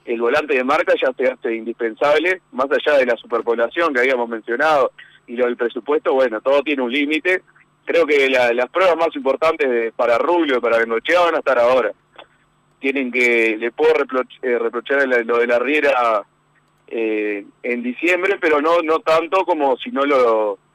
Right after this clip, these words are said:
si no lo despidieran en este momento. En aquel momento era una encrucijada total también, eh, tenían que elegir entre Saraley, entre Tato Martín García, entre Montero. Entonces, está, por más que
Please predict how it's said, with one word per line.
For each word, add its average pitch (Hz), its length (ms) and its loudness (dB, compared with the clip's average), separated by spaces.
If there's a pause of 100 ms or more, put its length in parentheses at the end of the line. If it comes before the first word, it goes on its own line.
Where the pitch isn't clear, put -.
(240)
si 117 80 -16
no 139 80 0
lo 139 100 0
despidieran 127 380 0
en 123 80 0
este 127 120 -8
momento. 123 380 0
En 117 60 -2
aquel 143 200 -2
momento 180 340 -2
era 170 100 2
una 139 120 0
encrucijada 123 560 -2
total 135 360 0
también, 135 360 -2 (500)
eh, 113 120 -8
tenían 117 280 -4
que 127 80 0
elegir 120 260 -4
entre 110 200 -10
Saraley, 123 640 0
entre 107 200 -8
Tato 120 240 -4
Martín 113 260 -8
García, 123 500 -2
entre 113 200 -6
Montero. 131 520 -4 (440)
Entonces, 135 380 -6
está, 135 220 2
por 120 200 -4
más 170 100 2
que 160 280 -2